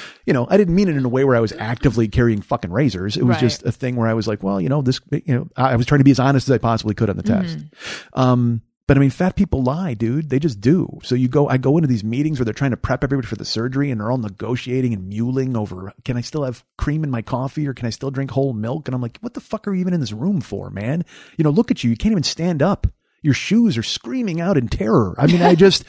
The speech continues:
Speaker 1: <laughs> don't understand why you're here negotiating over bits and pieces of what you can do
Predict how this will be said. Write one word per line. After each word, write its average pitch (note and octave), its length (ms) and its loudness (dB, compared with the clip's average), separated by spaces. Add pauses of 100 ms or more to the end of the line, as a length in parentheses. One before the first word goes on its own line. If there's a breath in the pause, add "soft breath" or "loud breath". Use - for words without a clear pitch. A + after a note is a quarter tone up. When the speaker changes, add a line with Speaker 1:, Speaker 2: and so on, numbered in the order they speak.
Speaker 1:
<laughs> - 100 -4
don't G#3 180 6
understand A3+ 520 4
why G3+ 80 8
you're G3 120 6
here G3+ 100 8
negotiating E3 720 6 (200 loud breath)
over D#3 220 6
bits E3 260 4
and D#3 120 4
pieces F3 280 2
of A#2+ 80 2
what C#3+ 120 4
you C#3+ 80 -8
can D3 100 2
do C#3 140 4